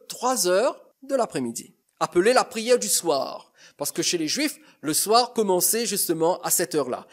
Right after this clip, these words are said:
Donc, la neuvième heure, c'est la prière de trois heures de l'après-midi. Et c'est de cette prière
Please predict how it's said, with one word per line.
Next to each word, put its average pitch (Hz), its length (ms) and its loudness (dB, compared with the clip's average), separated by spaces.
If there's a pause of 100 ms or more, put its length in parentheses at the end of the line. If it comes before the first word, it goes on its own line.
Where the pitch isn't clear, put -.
(140)
Donc, 208 260 8 (280)
la 139 460 2
neuvième 233 540 6
heure, 277 300 8
c'est - 140 2
la 196 120 4
prière 226 320 2
de 226 320 0 (160)
trois 214 380 2
heures 240 140 6
de 214 80 2
l'après-midi. 185 540 0 (100)
Et 143 80 -4
c'est - 140 4
de 202 120 4
cette 208 220 0
prière 180 440 2